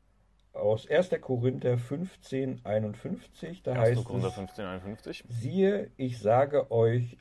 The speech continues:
Speaker 1: ein Geheimnis. Wir werden zwar nicht alle entschlafen“, also wir werden nicht alle sterben,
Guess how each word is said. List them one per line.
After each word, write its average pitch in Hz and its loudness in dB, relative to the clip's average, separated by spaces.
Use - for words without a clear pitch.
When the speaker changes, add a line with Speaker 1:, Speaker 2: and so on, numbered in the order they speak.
Speaker 1:
ein 107 0
Geheimnis. 90 -2
Wir 101 -2
werden 127 4
zwar 104 2
nicht 104 -6
alle 101 2
entschlafen“, 104 -4
also 85 -14
wir 87 -8
werden 90 -4
nicht 113 -14
alle 85 -8
sterben, 120 -2